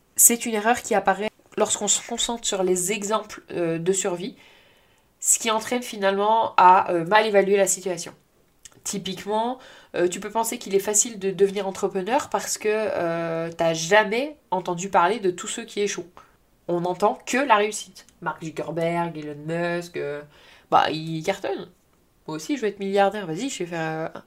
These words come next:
je vais être, euh, entrepreneur. Voilà. On n'entend que le bon, que le survivant. Donc, euh, c'est facile. Et le dernier dont j'aimerais te parler aujourd'hui, c'est le biais du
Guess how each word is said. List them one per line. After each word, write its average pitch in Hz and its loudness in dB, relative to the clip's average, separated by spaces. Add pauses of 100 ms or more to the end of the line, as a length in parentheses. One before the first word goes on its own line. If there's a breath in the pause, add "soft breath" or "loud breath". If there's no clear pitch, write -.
(160)
je 165 -8
vais 170 -2
être, 170 -10
euh, 165 -2
entrepreneur. 185 -8 (400)
Voilà. - -4 (280)
On 180 -6
n'entend 202 2
que 247 -4
le 220 0
bon, 180 -4 (520 loud breath)
que 226 0
le 220 2
survivant. 170 -4 (180)
Donc, 160 -12
euh, - -12 (920)
c'est - -16
facile. 240 0 (920 loud breath)
Et 226 6
le 202 6
dernier 202 4
dont 196 -2
j'aimerais 185 0
te 190 -8
parler 190 0
aujourd'hui, 185 -6
c'est - 0
le 196 -4
biais 190 0
du 190 -10